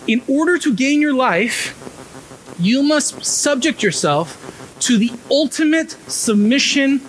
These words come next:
of your ego, the ultimate submission of yourself. The only way to follow me is to give up, to completely submit who you are.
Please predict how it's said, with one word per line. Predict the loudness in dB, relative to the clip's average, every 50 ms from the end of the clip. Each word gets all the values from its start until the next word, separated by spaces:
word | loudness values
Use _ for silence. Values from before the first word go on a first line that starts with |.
| -8 -2
of | 0 0 2 2
your | 0 0
ego, | 2 2 2 4 2 2 0 -2 -4 -10 -16 -18 -18 -18 -18 -18 -16 -18 -18 -16 -16 -18 -18 -18 -10 -4
the | -4 -4 -2 0
ultimate | 0 0 0 2 2 2 2 2 2 0
submission | -2 -2 0 2 2 2 4 4 2 2 0 0 0 0 0 0
of | 0 0 2 2
yourself. | 2 0 0 0 0 0 0 0 -2 -4 -6 -8 -8 -10 -14 -18 -18 -18 -16 -10 -4 -2
The | -2 -2 -2 -2
only | 0 2 2 2 2 0 0 2 2 2
way | 2 4 2 4 4 2 2 0 -2 -6 -18 -18 -14 -8 -4
to | -2 -2
follow | -2 -2 -2 0 2 2 2 2 2 2
me | 4 4 4 4 4 2 2 2 0 0 -2 -6 -14 -18 -18 -18 -18 -18 -18 -18 -18 -18 -18 -18 -16 -16 -16 -16 -16 -18 -16 -16 -18 -18 -18 -18 -18 -16 -12 -6 -2
is | -2 0 0 2
to | 2 2
give | 0 0 -2 0 2 2 4 2 2 0 0
up, | 0 2 2 0 0 -2 -2
to | -2 -2
completely | -2 0 2 2 2 2 0 -2 -2 0 2 2 0 0 0 2 2 2
submit | 2 0 -2 0 2 2 4 2 2 0 -2 -6 -12 -14 -14 -18 -18 -16 -14 -14 -14 -14 -14 -18 -18 -18 -10 -4
who | 0 2
you | 2 4 4 4 2 2
are. | 2 0 -2 -4